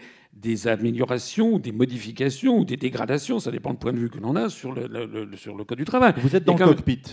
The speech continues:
Speaker 2: de l'avion, pour reprendre votre métaphore.
Speaker 1: Voilà.
Speaker 2: Qu'est-ce que vous dites, euh, dans votre plan de vol que vous appliquez ?
Speaker 1: Mais
Speaker 2: Parce
Speaker 1: je
Speaker 2: que
Speaker 1: dis,
Speaker 2: souvent, le
Speaker 1: je,
Speaker 2: plan de vol,
Speaker 1: je,
Speaker 2: il n'est pas appliqué
Speaker 1: je
Speaker 2: après, hein.
Speaker 1: dis que, écoutez, moi j'étais directeur de cabinet d'un ministre, de Madame Françoise de Panafieux, c'est en mille neuf cent quatre-vingt-quinze.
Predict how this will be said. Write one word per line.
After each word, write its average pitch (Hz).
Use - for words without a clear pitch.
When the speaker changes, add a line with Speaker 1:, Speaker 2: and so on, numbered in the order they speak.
Speaker 2:
de 113
l'avion, 107
pour 95
reprendre 104
votre 92
métaphore. 98
Speaker 1:
Voilà. 156
Speaker 2:
Qu'est-ce -
que 135
vous 104
dites, 175
euh, 101
dans 120
votre 117
plan 113
de 101
vol 180
que 107
vous 101
appliquez ? 143
Speaker 1:
Mais -
Speaker 2:
Parce -
Speaker 1:
je -
Speaker 2:
que -
Speaker 1:
dis, 269
Speaker 2:
souvent, 156
le 160
Speaker 1:
je, 123
Speaker 2:
plan 135
de 131
vol, 160
Speaker 1:
je, 156
Speaker 2:
il 135
n'est 127
pas 135
appliqué 110
Speaker 1:
je 92
Speaker 2:
après, 254
hein. -
Speaker 1:
dis 202
que, 117
écoutez, 151
moi 160
j'étais 196
directeur 165
de 156
cabinet 127
d'un 117
ministre, 156
de 123
Madame 117
Françoise 123
de 107
Panafieux, 98
c'est 185
en 120
mille 123
neuf 123
cent 151
quatre-vingt-quinze. 127